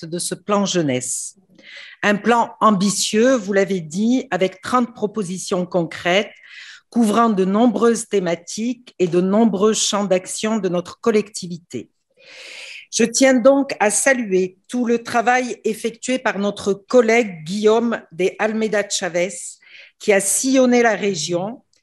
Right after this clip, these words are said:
ses territoires, avec ses différences et ses ressemblances, et qui a eu,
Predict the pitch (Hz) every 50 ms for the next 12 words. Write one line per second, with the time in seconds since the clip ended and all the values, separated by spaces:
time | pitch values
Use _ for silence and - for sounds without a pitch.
0 | _ _ - - - 208 214 208 - 240 240 247 233 180 - - - 196 180 180
1 | 180 190 214 - - - _ _ _ _ _ _ _ - 196 196 214 220 220 220
2 | - - 202 190 165 170 226 254 233 - 220 190 160 185 190 202 208 220 214 -
3 | - - - 185 185 - - 196 175 147 160 196 220 233 226 - 208 175 190 185
4 | 160 170 165 165 175 190 214 214 - - - _ _ _ _ _ _ _ _ -
5 | - 220 208 208 - - 254 247 240 247 247 254 269 254